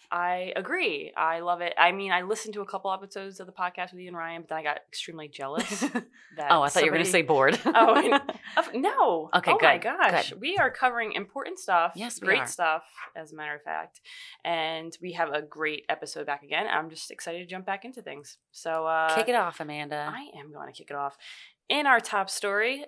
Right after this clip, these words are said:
Speaker 1: despite the complete closure of federal waters in the Gulf of Alaska for twenty twenty,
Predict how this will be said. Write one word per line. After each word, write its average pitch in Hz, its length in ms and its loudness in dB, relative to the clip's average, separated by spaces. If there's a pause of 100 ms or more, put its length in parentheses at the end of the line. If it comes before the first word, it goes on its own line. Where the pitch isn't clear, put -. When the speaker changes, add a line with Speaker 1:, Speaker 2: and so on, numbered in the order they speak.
(140)
Speaker 1:
despite 277 640 -6
the 220 40 -10
complete 220 360 -10
closure 220 480 -2
of 190 200 -2
federal 190 360 -2
waters 202 340 -2
in 180 100 -10
the 170 60 -12
Gulf 160 300 -2
of 165 60 -20
Alaska 160 440 -2
for 196 140 -12
twenty 175 240 -10
twenty, 214 420 -6